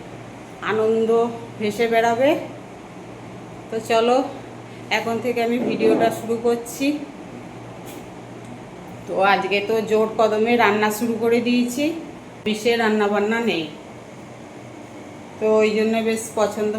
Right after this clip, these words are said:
মতো একটু রান্না করব। তো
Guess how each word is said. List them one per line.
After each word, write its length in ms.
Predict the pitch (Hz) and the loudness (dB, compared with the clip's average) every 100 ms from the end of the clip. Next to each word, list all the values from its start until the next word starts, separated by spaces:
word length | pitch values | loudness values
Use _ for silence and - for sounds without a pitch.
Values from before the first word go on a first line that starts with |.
| 220 | -2
মতো 180 | 220 233 | 2 2
একটু 160 | 233 247 240 | 2 4 4
রান্না 260 | 202 208 202 | 6 4 0
করব। 200 | 220 226 269 311 - - - - - - - - - - - - - - - - - - - - - - - - - - - - - - - - - | 0 6 6 6 2 -12 -16 -16 -18 -18 -16 -16 -18 -18 -18 -16 -16 -16 -16 -16 -16 -16 -16 -16 -16 -16 -16 -16 -16 -16 -16 -16 -16 -16 -16 -16 -12
তো 80 | - | -6